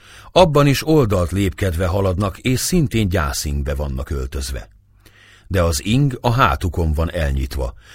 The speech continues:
a kezükben újnyi vastag láncokból alkotott korbács. Oly nehéz, hogy két kézre fogják.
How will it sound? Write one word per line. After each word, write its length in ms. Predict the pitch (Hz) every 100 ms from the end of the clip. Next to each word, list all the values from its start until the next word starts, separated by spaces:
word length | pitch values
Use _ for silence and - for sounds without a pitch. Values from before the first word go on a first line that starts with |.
| -
a 120 | -
kezükben 640 | - 165 131 123 113 107 95
újnyi 380 | - 175 165 127
vastag 400 | 104 98 - 87
láncokból 640 | 82 90 85 90 76 80
alkotott 560 | 80 82 76 78 73 67
korbács. 760 | - 64 - - - - - - _ - - -
Oly 240 | 117 135 110
nehéz, 480 | 104 90 113 139 -
hogy 220 | 127 -
két 300 | 131 71 -
kézre 360 | 76 65 69
fogják. 580 | 67 76 64 69 64 -